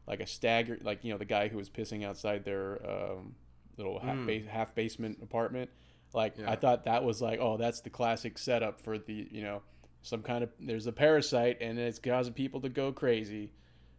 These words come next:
Speaker 1: Um, so I thought, I was expecting that.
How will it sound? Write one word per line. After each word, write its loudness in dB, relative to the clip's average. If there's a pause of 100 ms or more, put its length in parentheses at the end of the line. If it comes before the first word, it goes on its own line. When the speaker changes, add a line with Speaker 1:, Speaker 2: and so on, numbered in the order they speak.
(140)
Speaker 1:
Um, 0
so 4
I 8
thought, 6 (200)
I 6
was 4
expecting -2
that. -4